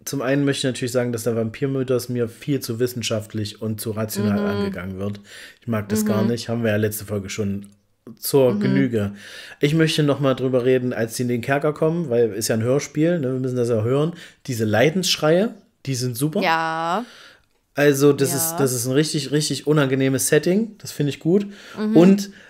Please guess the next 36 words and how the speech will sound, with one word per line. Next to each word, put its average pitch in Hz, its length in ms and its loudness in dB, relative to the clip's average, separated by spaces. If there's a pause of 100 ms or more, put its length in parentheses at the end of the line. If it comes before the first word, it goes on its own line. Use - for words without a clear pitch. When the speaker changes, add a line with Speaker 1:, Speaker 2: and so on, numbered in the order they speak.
(120)
Speaker 1:
äh, 156 140 8
diese 147 240 4
Unterhaltung 143 420 6
zwischen 131 260 -2
Tara 151 280 4
und 110 120 -2
Bang, 143 400 0 (320)
äh, 131 260 0
wo 127 80 2
dann, 131 240 2
wo 127 60 -2
dann 131 160 0
kurz 160 240 0
mal 147 100 2
gesagt 131 260 0
wird, 135 140 -2
"Ja, 135 120 -6
aber 120 200 -2 (360)
Respekt 123 520 -4
vor 139 280 -2
Vampires." 104 600 -4 (220)
Also, 151 360 6 (200)
äh, 139 200 4
ne, 165 240 4
wo, 151 180 0
wo 147 80 8
dann 147 100 10
gesagt 151 280 4
wird, 156 140 6
"Ja, 156 160 2
wir 156 100 4
müssen, 160 280 0
wir 131 80 -2
müssen 151 220 -2
Vampire, 156 380 0
die, 135 220 -2